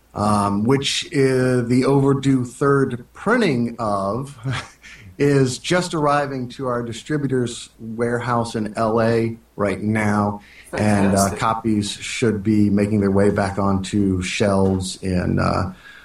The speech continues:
Speaker 1: bookstores, uh, across the country and, uh, uh, the,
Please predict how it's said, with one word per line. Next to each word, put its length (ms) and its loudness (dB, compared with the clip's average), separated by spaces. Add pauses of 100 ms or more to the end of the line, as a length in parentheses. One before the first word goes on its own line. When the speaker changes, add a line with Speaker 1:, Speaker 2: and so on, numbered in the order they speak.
(160)
Speaker 1:
bookstores, 840 0
uh, 80 -4
across 340 -4
the 60 -18
country 320 -2
and, 320 0
uh, 380 -2 (220)
uh, 200 2
the, 360 -2